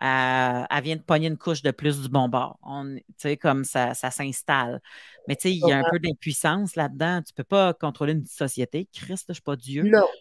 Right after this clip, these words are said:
Speaker 2: non, non.
Speaker 1: Mais je peux, par contre, euh, pester contre Hockey Canada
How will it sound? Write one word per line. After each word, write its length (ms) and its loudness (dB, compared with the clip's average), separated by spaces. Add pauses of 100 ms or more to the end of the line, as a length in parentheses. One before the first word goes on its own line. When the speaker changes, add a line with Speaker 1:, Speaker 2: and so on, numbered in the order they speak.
(180)
Speaker 2:
non, 260 4
non. 220 0
Speaker 1:
Mais 180 4
je 140 -4 (160)
peux, 180 6
par 300 2
contre, 380 -2 (420)
euh, 560 -2 (100)
pester 420 0
contre 300 -6
Hockey 300 0
Canada 680 -2